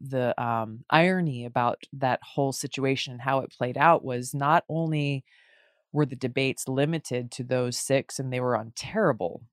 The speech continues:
terrible days, uh, where viewership was likely to be very low, but she also, and, and this was a unilateral decision. There was no discussion with the other officers of the D N C or anything. You know, Donna Brazile, the other officers,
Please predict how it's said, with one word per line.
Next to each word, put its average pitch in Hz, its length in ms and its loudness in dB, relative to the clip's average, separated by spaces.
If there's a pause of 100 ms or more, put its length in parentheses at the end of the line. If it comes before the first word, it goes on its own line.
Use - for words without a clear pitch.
(140)
terrible 127 480 0 (100)
days, 120 600 0 (120)
uh, 123 180 2
where 127 420 -2
viewership 135 480 2
was 127 160 -6
likely 131 280 0
to 127 100 -8
be 123 120 -8
very 147 320 2
low, 123 400 -4 (540)
but 151 240 6
she - 400 -4
also, 165 320 2
and, 147 140 0
and 156 160 2
this 170 160 4
was 143 100 -4
a 135 60 -2
unilateral 135 560 4
decision. 123 300 -6
There 160 100 8
was 143 140 2
no 135 180 2
discussion 123 520 -2
with 120 100 -12
the 127 100 -2
other 123 180 0
officers 120 320 -2
of 135 40 -8
the 120 60 -6
D 123 160 0
N 120 100 -4
C 117 180 -4
or 117 100 -4
anything. 127 560 0
You 127 100 -6
know, 117 80 -6
Donna 107 280 0
Brazile, 156 500 2
the 147 120 0
other 139 180 4
officers, 135 500 -2